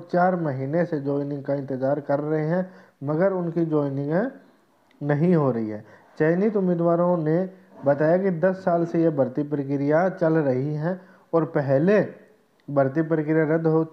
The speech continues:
चुकी है और अब दोबारा शुरू हुई है, तो उसमें भाई परिणाम जारी हुए तो विभाग उन्हें ज्वाइनिंग नहीं दे रहा है।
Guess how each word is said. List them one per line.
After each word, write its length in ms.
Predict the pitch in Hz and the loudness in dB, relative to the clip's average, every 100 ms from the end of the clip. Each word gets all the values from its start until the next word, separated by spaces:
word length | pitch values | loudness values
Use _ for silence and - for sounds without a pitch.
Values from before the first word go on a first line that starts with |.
| - | -10
चुकी 220 | 160 170 | -6 -2
है 180 | 165 175 | 0 0
और 160 | 196 180 | 0 0
अब 160 | 165 160 | 0 0
दोबारा 320 | 160 165 175 | 2 2 2
शुरू 240 | 175 170 | 0 2
हुई 200 | 170 160 | 4 4
है, 140 | 151 160 | 2 0
तो 140 | 175 | -2
उसमें 300 | 170 170 170 | -4 -4 -4
भाई 180 | 147 151 156 - _ _ | -2 -4 -6 -18 _ _
परिणाम 380 | 156 175 185 180 | 0 2 0 2
जारी 200 | 175 180 | 0 4
हुए 240 | 180 175 | 4 4
तो 120 | 175 175 | 4 2
विभाग 420 | 151 135 139 160 | 0 2 2 2
उन्हें 280 | 165 147 147 | -2 -2 -2
ज्वाइनिंग 360 | 147 143 147 | -2 -2 -4
नहीं 300 | 156 135 135 127 | -4 -6 -6 -4
दे 140 | 127 | -4
रहा 140 | 113 | -4
है। 120 | 104 | -8